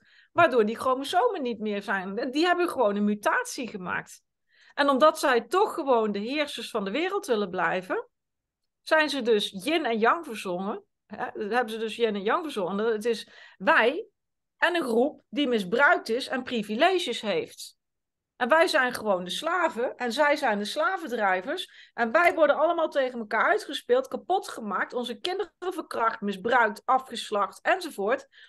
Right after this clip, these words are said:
Opdat zij gewoon als enige blijven leven. En zo simpel is het. Alleen ze noemen zichzelf Adam Catmull als eerste primar-, primary being. En dat is gewoon bullshit.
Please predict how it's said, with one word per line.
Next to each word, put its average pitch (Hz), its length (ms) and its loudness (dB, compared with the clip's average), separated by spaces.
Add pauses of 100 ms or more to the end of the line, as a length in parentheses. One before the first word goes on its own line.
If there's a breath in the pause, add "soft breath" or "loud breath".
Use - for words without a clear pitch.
(120)
Opdat 392 520 4
zij 381 260 4
gewoon 277 300 2
als 226 120 -4
enige 202 360 -4
blijven 185 360 0
leven. 403 280 2
En 311 80 2
zo 392 160 -2
simpel 339 360 -4
is 415 140 -2
het. 359 260 -8 (280 loud breath)
Alleen 359 320 2
ze 311 120 -6
noemen 339 220 -2
zichzelf 311 400 -2
Adam 285 320 -6
Catmull 262 460 2
als 233 120 -4
eerste 330 380 -6
primar-, 277 600 0
primary 262 560 -2
being. 240 380 -2
En 269 60 -8
dat 269 100 -6
is 262 60 -10
gewoon 233 220 2
bullshit. 254 540 -4